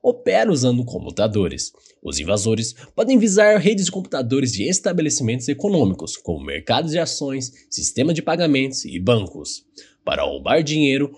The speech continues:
ou impedir que as pessoas acessem os fundos de que precisam. Ataques surpresas. O objetivo é realizar um ataque maciço que o inimigo não está esperando, permitindo que o atacante enfraqueça suas defesas.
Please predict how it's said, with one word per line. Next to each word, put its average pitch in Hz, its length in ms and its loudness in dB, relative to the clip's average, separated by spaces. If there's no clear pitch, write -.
ou 277 60 0
impedir 254 480 4
que 220 80 -2
as - 120 -4
pessoas 127 460 -4
acessem 135 600 -2
os - 160 -4
fundos 143 460 -2
de 73 220 -8
que - 140 -14
precisam. 113 680 0
Ataques 107 480 -4
surpresas. 76 680 -8
O 262 120 6
objetivo 143 600 2
é 240 80 4
realizar 214 380 2
um 202 80 -6
ataque - 400 -10
maciço 131 560 -2
que 156 80 4
o 147 40 8
inimigo 127 540 0
não 151 180 0
está 143 240 -2
esperando, 107 640 0
permitindo 127 600 2
que - 100 -4
o 110 40 2
atacante 107 640 -4
enfraqueça 208 680 0
suas 339 300 0
defesas. 82 640 -4